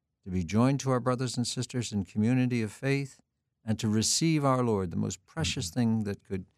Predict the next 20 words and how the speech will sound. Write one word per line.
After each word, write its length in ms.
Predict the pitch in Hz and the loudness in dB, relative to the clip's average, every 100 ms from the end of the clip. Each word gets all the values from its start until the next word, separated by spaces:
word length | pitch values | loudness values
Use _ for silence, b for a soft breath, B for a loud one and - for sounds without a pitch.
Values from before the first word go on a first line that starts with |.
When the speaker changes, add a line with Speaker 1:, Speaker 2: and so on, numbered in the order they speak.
| _ _ _ - | _ _ _ 0
Speaker 1:
the 120 | 107 | 2
gift 360 | 92 123 123 - | 2 0 0 0
we 100 | 110 | -2
could 160 | 110 | 0
have 300 | 92 95 92 | 0 0 -2
in 100 | 95 | -4
this 180 | 95 92 | -6 -8
earth 240 | 98 87 - | -10 -12 -12
is 80 | 95 | -8
to 100 | 80 | -4
Speaker 2:
Yeah. 60 | 80 | -4
Speaker 1:
receive 320 | 82 - 117 | -4 -4 0
our 100 | 107 | 0
Lord 240 | 98 95 92 | 0 -2 -2
in 120 | 90 | -2
Holy 260 | 90 92 | -2 -4
Communion. 600 | 92 - 87 87 82 82 80 _ _ _ _ - | -8 -6 -4 -2 -4 -6 -12 _ _ _ _ -18
Speaker 2:
Yeah. 60 | 82 | -16
Yeah. 80 | 95 _ _ _ _ - _ | -16 _ _ _ _ -20 _
Speaker 1:
So. 320 | _ 107 95 | _ -12 -12